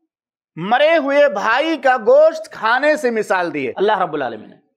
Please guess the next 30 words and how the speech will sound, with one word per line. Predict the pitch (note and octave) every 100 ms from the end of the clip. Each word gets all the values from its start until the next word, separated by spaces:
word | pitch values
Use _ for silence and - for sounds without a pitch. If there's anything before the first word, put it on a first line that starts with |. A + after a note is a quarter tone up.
| _ _
गीबत | C3 A3 C#4 D#4+ D#4+
की | C#4+
मिसाल | C4+ B3+ B3+ D4 D4
रब्बुल | C4+ B3 B3+
आलमीन | B3 B3 C#4+ D4
ने | C4
कुरान | A#3+ A#3 A3+
मजीद | G#3 G3 C4+ D4+
में | C4+ D4 E4 - - _ _ -
मरे | F3 G#3+ C4 D#4
हुए | D#4 B3+ C4+ C#4+
भाई | F3+ F3+ A#3 D#4
का | C#4+ B3+
गोश्त | A#3+ G#3+ C#4+ D#4+ -
खाने | G#3 A#3+ D#4+
से | D#4 C#4+
क्यों | D#4+ E4+
दी? | C#4 - _ _ _ _ _ _ _ _ _ _
कभी | D#3 F3
आपने | F#3+ G3
गौर | F#3 A#3 C4+
किया, | A3 D#3+
एक | E3+
आदमी | F3 F3 G3 A#3 -
जिंदा | B2 C#3+ E3 G#3 G3
है, | A#2+ - _ _ _ _ _ _ _ _ _ _ _ _
आप | D3 F3
उसका | G3+ A3+
गोश्त | G#3 F#3 A#3+ A#3+ -
खाएंगे, | G3 G3 B3+ B3+ A3+ A3 -